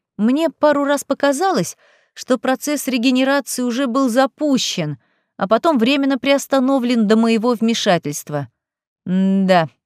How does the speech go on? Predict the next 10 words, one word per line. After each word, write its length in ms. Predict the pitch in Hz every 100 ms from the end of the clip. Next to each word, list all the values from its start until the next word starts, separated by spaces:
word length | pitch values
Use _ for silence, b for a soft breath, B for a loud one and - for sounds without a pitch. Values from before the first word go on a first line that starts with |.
| _ _ _ _ _ _
Получается, 640 | 156 170 170 294 381 359 349
что 220 | - 175
не 140 | 214 254
показалось. 800 | 240 254 190 165 151 143 - - _ _ _ _ _ _ -
Мое 300 | 190 233 320
возмущенное 640 | 285 277 - 311 294 277
пыхтение 540 | 277 - - 277 269
прервал 400 | 254 220 208 220
Мартыш. 520 | 214 190 165 143 - - _ _ -
Подошел, 580 | 202 202 - 240 277